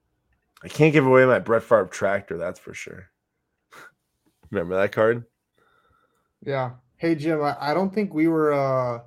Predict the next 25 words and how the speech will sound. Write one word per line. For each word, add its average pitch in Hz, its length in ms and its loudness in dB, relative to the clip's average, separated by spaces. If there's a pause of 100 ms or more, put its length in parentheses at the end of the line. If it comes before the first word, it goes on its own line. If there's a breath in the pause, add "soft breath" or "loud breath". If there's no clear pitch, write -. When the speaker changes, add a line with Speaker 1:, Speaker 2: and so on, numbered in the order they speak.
(440)
Speaker 2:
a 139 60 -4
top 156 340 -2
team. 165 200 -6
We 160 100 -4
had 147 160 -2
Nick 143 220 -6
Mullins 139 440 -4
as 127 140 -8
our 123 140 -6
quarterback. 120 640 -8 (1500 loud breath)
I 131 80 -12
don't 127 120 -6
know. 127 220 -6
I 123 120 -10
don't 131 120 -2
know 131 80 -4
about 123 260 -6
you, 117 240 -12
but 117 340 -10 (1000)
there's, 127 320 -8 (300)
there's 127 360 -4
some 135 260 -4
Nick 147 180 -2
Mullins 135 400 -2
action. 127 800 -4